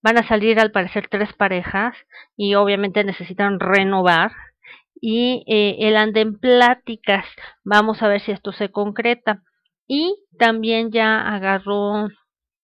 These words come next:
este, un drama que se llama Orange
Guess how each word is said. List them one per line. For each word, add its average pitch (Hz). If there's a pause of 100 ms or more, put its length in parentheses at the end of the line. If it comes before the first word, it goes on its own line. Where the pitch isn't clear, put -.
(400)
este, 190
un 233
drama 185 (600)
que 180
se 196
llama 196
Orange 196